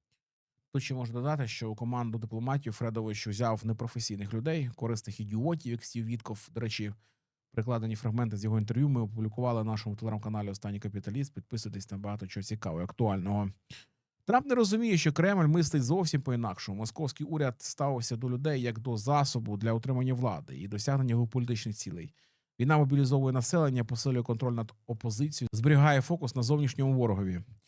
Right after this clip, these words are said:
Вона додає легітимності, адже під час війни змінювати владу майже неможливо. Окрім того, війна в Україні створила на болотах новий середній клас у бідних регіонах. Люди, які працюють на оборонних заводах або йдуть на фронт, отримують великі зарплати,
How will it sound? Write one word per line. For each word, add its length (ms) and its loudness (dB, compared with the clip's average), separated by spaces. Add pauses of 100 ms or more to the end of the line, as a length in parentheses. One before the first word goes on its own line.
(280)
Вона 300 6
додає 300 6
легітимності, 600 6
адже 200 2
під 140 -4
час 200 2
війни 400 2
змінювати 540 -2
владу 320 0
майже 280 0
неможливо. 600 0 (560)
Окрім 260 6
того, 280 8
війна 220 8
в 60 6
Україні 420 4
створила 420 4
на 100 4
болотах 440 2
новий 240 4
середній 360 2
клас 400 0
у 60 -4
бідних 320 -2
регіонах. 580 0
Люди, 360 4 (460)
які 260 4
працюють 540 8
на 60 4
оборонних 320 2
заводах 440 4
або 180 2
йдуть 200 0
на 80 -2
фронт, 300 0
отримують 400 2
великі 380 4
зарплати, 600 0